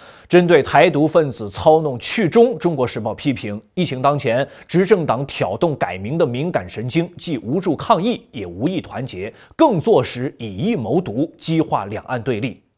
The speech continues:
长期追踪美国军机动态的推特账号“美国飞机守望”十五号发布资讯显示，一架美军R C幺三五W电侦机十五号出现在台湾南部海域。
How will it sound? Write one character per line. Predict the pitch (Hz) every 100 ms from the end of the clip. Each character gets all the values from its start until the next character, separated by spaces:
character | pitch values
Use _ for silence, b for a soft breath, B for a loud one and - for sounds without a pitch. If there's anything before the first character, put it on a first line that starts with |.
| _ -
长 | 185 247
期 | 254 254
追 | 247 240
踪 | 233
美 | 214 139
国 | 165
军 | 180 190
机 | 190
动 | 196 165
态 | 147 151
的 | 135
推 | 123 208
特 | 196
账 | 185 170
号 | 196 147
“美 | 123 113
国 | 143
飞 | 143 208
机 | 180 208
守 | - 107
望” | 170 160
十 | -
五 | 156
号 | 127 127
发 | 147 147
布 | 135
资 | 156
讯 | 147 117
显 | 98
示， | 87 156 143
一 | 170
架 | 208 233
美 | 175 135 120
军 | 180 185
R | - 156 190
C | 185 202 208
幺 | 226 233
三 | 214 226
五 | 214 127
W | 180 180 147
电 | 135 165
侦 | 147 160
机 | 160 156
十 | -
五 | 170 135
号 | 131
出 | 117 131
现 | 123 123
在 | 113 113 98
台 | - 120 135
湾 | 135 131
南 | 110
部 | 135
海 | 147 98
域。 | 98 127